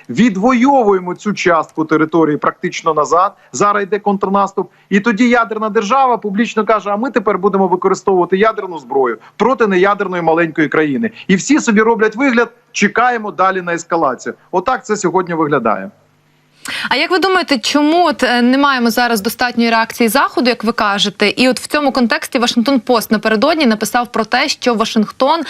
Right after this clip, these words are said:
Speaker 2: нібито вже впродовж останніх місяців попереджає якраз Москву про наслідки, тяжкі наслідки застосування ядерної зброї. І, зокрема, в цій статті також йдеться про те, що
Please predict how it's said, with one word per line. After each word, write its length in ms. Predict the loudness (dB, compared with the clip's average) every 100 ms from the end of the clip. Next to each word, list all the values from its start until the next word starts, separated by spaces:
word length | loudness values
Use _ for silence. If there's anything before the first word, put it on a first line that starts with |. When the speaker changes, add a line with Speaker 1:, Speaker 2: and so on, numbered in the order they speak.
| -10 -2
Speaker 2:
нібито 420 | 2 2 2 0
вже 140 | 0 0
впродовж 440 | 0 0 0 -2
останніх 540 | -6 -4 -2 -2 -2 -2
місяців 460 | 0 -2 0 -2
попереджає 720 | 0 -2 0 0 2 2 2
якраз 400 | 0 0 -2 -2
Москву 500 | -4 -4 -2 0 2
про 380 | 2 0 2 2 -2 -10 0
наслідки, 600 | 2 2 -2 -4 -8 -4
тяжкі 360 | -4 -4 -2 2
наслідки 500 | 2 0 -2 -6 -4
застосування 600 | -4 -6 -2 0 0 0
ядерної 480 | 0 0 0 0 -2
зброї. 480 | 0 0 2 2
І, 40 | 2
зокрема, 340 | 0 0 0
в 60 | 0
цій 160 | -2
статті 380 | -2 -2 -2 0
також 320 | 0 -2 -4
йдеться 300 | -2 -2 -2
про 160 | -2 -2
те, 200 | -2 -2
що 300 | -2 0 -2